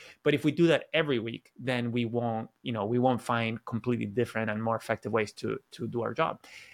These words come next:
And so that's what we need to figure out. It's like, it's fine to be in the perfor-, stuck in the performance zone for a temporary period of time, but then that's a problem if it becomes the default. So how can we change our habits and our systems so that we're doing both, you know, as part of the default?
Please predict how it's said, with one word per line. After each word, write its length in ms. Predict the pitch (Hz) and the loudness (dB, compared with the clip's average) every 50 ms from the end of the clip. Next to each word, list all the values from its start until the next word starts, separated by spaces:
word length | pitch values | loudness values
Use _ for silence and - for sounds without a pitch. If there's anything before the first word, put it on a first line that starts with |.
| _ | _
And 100 | - 139 | -6 -4
so 100 | - - | -2 4
that's 200 | 147 175 175 175 | 6 6 6 8
what 120 | 180 175 151 | 6 4 4
we 100 | 147 147 | 4 0
need 120 | 139 120 | -2 -4
to 60 | 135 | -6
figure 220 | - - 120 123 120 | -8 -4 0 2 2
out. 120 | 117 117 | 2 2
It's 160 | 110 - - | -2 -4 -2
like, 220 | 120 113 113 - - | -2 -2 -2 -4 -4
it's 140 | - 143 - | -4 -4 -4
fine 320 | - - 156 160 180 175 160 | 0 2 2 4 4 2 0
to 140 | - 151 | -2 -4
be 160 | 131 123 139 135 | -2 0 -2 0
in 80 | 131 | 0
the 60 | 127 | -2
perfor-, 380 | 120 - 117 - - 135 - - | -2 -4 -8 -6 -6 -10 -10 -8
stuck 280 | - - - 135 - - | -14 0 0 0 0 2
in 60 | 131 | -4
the 60 | 123 | -6
performance 400 | - 110 - 131 123 123 120 110 | -6 -6 -4 -2 0 0 0 2
zone 160 | 123 120 113 | 2 0 0
for 160 | 107 - 110 | 0 -4 -6
a 60 | 107 - | -6 -6
temporary 480 | _ - 123 123 120 - 127 123 120 | _ -4 -2 -2 0 2 0 0 0
period 260 | - - 127 127 120 | 0 0 0 0 0
of 60 | - - | 0 0
time, 260 | 131 139 160 196 196 - - - - - _ _ _ | 2 2 2 2 -2 -8 -14 -20 -20 -20 _ _ _
but 140 | 120 113 101 | -4 2 2
then 420 | 123 123 123 120 117 117 120 - - - | 2 2 2 2 0 -2 -4 -8 -12 0
that's 300 | 131 127 123 123 - - | 4 4 4 4 2 -4
a 40 | |
problem 460 | - - - 127 120 120 120 117 110 117 | -8 -2 2 4 4 4 4 2 0 0
if 160 | 113 - - | -4 -4 -6
it 100 | 113 113 | -10 -10
becomes 320 | 107 - - 113 104 - | -10 -6 -6 -6 -4 -4
the 60 | - | -10
default. 540 | 104 - 135 135 123 - 110 107 - - - _ - - _ _ | -6 -2 -2 -2 -2 -2 -6 -6 -6 -6 -12 _ -20 -20 _ _
So 180 | - - 127 | -2 -2 -2
how 220 | 110 107 127 127 127 | 2 4 4 4 4
can 180 | - 139 127 | 4 0 0
we 80 | 123 120 | 0 0
change 360 | - - - 117 113 110 - | -2 -4 -4 -2 -2 -2 -4
our 120 | 107 107 117 | -6 -6 -6
habits 400 | - - 135 131 123 123 117 - | -2 4 4 6 6 4 0 0
and 80 | 113 | -6
our 60 | 104 107 | -8 -4
systems 480 | - 180 170 - - 113 104 104 - - - - _ | -4 -4 -4 -2 -4 -6 -6 -6 -10 -16 -20 -20 _
so 160 | - - 123 | -4 0 0
that 80 | 113 117 | 0 2
we're 140 | 117 113 | 0 -2
doing 280 | 110 110 120 117 107 107 | 0 2 0 2 2 2
both, 360 | 107 107 110 117 110 - - - | 2 2 2 2 0 -4 -12 -6
you 120 | - 123 | -4 -2
know, 120 | 113 104 104 - | -2 -2 -2 -4
as 100 | - - | -6 -6
part 260 | - - 110 110 113 | 0 2 2 2 2
of 20 | |
the 60 | 113 | -2
default? 500 | 110 107 113 104 - - - - - - | -4 -4 -8 -8 -8 -10 -12 -12 -12 -18